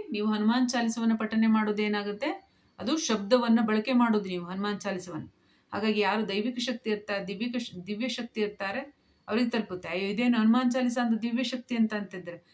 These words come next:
ಹನುಮತೆ ಒಂದೇ ಇಲ್ಲ. ಹನುಮತೆ ಕಾರ್ಯವನ್ನು ಮಾಡ್ತಕ್ಕಂಥ ಸಾಕಷ್ಟು ಸಕಾರಾತ್ಮಕ ದಿವ್ಯ ಶಕ್ತಿಗಳಿದ್ದಾರೆ, ಸಕಾರಾತ್ಮಕ, ಸಕಾರಾತ್ಮಕ ಆತ್ಮಗಳಿದ್ದಾರೆ. ಹಾಗಾಗಿ ಅವರಲ್ಲಿ ಯಾರಿಗಾದ್ರೂ ತಲುಪುತ್ತೆ, ಅವ್ರು ಯಾರಾದ್ರೂ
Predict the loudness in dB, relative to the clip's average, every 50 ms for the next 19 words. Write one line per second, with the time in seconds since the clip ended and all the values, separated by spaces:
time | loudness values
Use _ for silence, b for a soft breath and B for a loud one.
0 | b b b _ 0 2 2 2 2 2 0 2 4 4 4 4 4 2 2 -2
1 | -2 -6 -8 -12 _ _ _ _ _ _ _ _ _ _ _ _ _ _ _ _
2 | _ 4 6 6 6 6 4 2 4 4 4 4 6 6 6 6 6 4 4 0
3 | -2 -2 -2 -2 -2 -2 -4 -4 -4 -4 -6 -8 _ _ 0 0 0 -4 -6 -6
4 | -6 -4 -4 -2 -2 -2 -2 -4 -4 -4 -2 0 0 0 0 0 0 -2 -4 -4
5 | -4 -4 -2 0 -2 -2 -2 -4 -6 -6 -6 -10 -14 b b b b b b -8
6 | -2 0 0 0 0 0 0 0 -2 0 -2 -2 0 0 0 0 0 -2 -2 0
7 | 0 0 0 0 0 0 2 4 4 4 2 2 0 0 0 -2 -4 -8 -12 _
8 | _ _ _ _ _ _ _ _ _ _ _ _ _ _ _ -4 -2 0 2 4
9 | 4 4 4 4 2 2 2 4 4 4 4 4 4 2 2 2 2 0 0 0
10 | -2 -4 -4 -6 -6 -6 -4 -4 -2 0 0 2 2 0 0 0